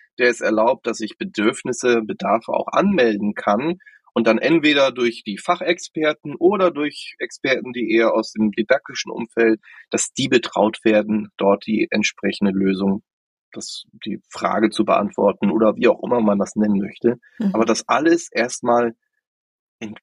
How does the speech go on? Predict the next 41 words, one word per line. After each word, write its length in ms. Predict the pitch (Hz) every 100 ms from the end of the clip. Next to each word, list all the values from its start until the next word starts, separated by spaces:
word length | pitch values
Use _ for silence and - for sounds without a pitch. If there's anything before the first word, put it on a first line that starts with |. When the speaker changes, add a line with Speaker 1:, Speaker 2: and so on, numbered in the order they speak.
| -
Speaker 1:
auf 140 | -
kleiner 420 | - 107 101 127 110
Flamme 380 | - 95 101
zu 160 | 95 87
machen. 260 | 92 - -
Ich 60 |
glaub, 160 | 120 113
das 140 | 143
ist 140 | 156 127
ganz 240 | 123 -
wichtig. 460 | 127 - 131 127 - - - - -
Äh, 80 | 120
das 180 | 117
habe 120 | 139 135
ich 80 |
auch 100 | 123
in 100 | 127
vielen 300 | 120 175 180
Gesprächen, 960 | 147 123 - 117 160 190 - 175 170 147
ähm, 640 | - 143 139 135 113 101 -
erfahren, 720 | 117 - 110 131 160 165 - -
so, 440 | 139 127 127 - -
äh, 260 | - 120
gerade 360 | 113 117 120 123
wenn's 240 | 120 117 -
um 280 | 113 110 104
Loop 280 | 135 202 -
geht, 260 | 151 147 _ - - - - _
dass 220 | - 135 143
man 280 | 135 127 - -
oftmals, 840 | 160 - - 170 185 226 - - -
und 80 | 131
das 100 | 139
ist 80 | -
vielleicht 220 | 135 135
Berufskrankheit 760 | 123 175 - - 208 - 196 -
von 100 | 180
uns 140 | 175
allen, 400 | - 107 170 202 _ _ _ -
versucht 480 | 127 147 190 180
ist, 320 | 170 165 -